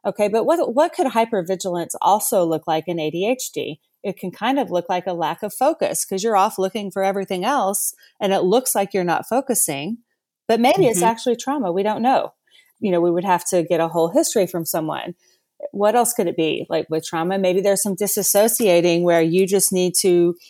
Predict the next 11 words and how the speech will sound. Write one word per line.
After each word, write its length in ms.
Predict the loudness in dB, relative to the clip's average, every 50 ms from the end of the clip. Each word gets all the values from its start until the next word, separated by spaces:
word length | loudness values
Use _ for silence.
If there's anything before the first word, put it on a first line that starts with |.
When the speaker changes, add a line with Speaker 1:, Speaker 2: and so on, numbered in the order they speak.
| _ _ _ -8
Speaker 1:
reground 680 | 0 2 2 2 2 2 0 0 0 0 0 0 0 2
yourself 560 | 0 2 2 0 0 2 2 2 0 -2 -2
for 140 | 0 0 2
whatever 360 | 2 2 2 2 2 0 0
reason. 540 | 2 2 2 2 2 0 0 0 0 -2 -4 -6 -10 -20 -16 _
And 160 | -4 -2 2 2
therefore 300 | 2 2 2 2 2 2
you 160 | 4 4 2
kind 280 | 0 0 0 2 2
of 180 | 2 0 0 0
go 420 | 2 4 4 4 4 4 2 0